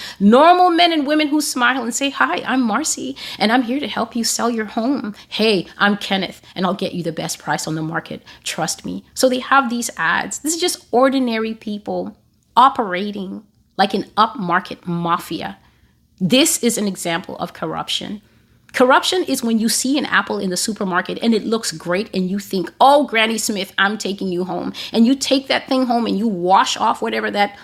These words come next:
poison they have on it. And then you bite in and it's spongy. And you pull your teeth back thinking, "What is this?"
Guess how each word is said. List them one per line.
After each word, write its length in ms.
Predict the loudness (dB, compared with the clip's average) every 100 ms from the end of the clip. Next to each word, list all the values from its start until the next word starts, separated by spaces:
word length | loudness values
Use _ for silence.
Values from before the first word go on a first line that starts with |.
| -20 -2
poison 400 | 4 4 4 2
they 140 | 0
have 240 | 2 2
on 200 | 2 -2
it. 120 | -2 -6 -12 -4
And 140 | 0
then 160 | 2 2
you 140 | 0 -2 2
bite 260 | 2 2 -2
in 480 | -2 -2 -2 -6 -10 -18 -10
and 160 | -4 -2
it's 280 | -2 -4 -10 -6
spongy. 880 | -2 -2 2 2 2 0 -2 -6 -12 -18 -20 -4
And 160 | 0
you 80 | 0
pull 260 | -4 0 2
your 140 | 2
teeth 360 | 0 -4 -4 -2
back 220 | -4 -4
thinking, 380 | -6 -6 -4 -4
"What 180 | -4 -6
is 200 | -6 -6
this?" 280 | -6 -6